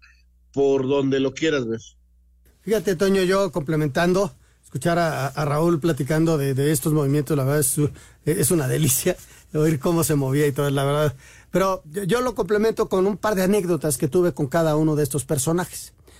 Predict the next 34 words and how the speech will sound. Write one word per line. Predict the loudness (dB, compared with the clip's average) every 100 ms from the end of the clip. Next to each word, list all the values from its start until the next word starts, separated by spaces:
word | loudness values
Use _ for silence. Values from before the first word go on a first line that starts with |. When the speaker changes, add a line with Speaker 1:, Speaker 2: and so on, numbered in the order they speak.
| -12 -4
Speaker 2:
Me | -2
tocó | -2 -2
conocerlos | 0 0 2 0 0 0
a | 0
los | -2 -2
dos. | -4 -6 -10 -16 -20 -20 -4
Ya | 0 2 2 0
a, | -2 -2 -2 -2 -2
al | -4 -2 -2
señor | 0 2 2 0 0 -2
Zagallo | -2 -2 0 -2 -6 _ _ -20 -8
me | -2 0
tocó | 0 0 0
seguir, | 2 2 2 2 0 -10 _ _ -4
después | -2 -2 0 2 2 2
de, | 2 2 2 2 2 2 0 -2 -6 _ _ _ _ _ _ -20 -4
de | 0 2
seguir | 2 2
a | 2
Estados | 0 -2 0
Unidos | 2 2 2 0
en |
el | 2
Mundial | 2 2 2
del | 2
noventa | 2 2 0
y | -4
cuatro, | -2 -4 -4 -6 -8 -20 -20 _ _
seguir | -8 -2 2 2
a |
la | 0
selección | 0 0 0 2
de |
Brasil. | 2 0 -2 -6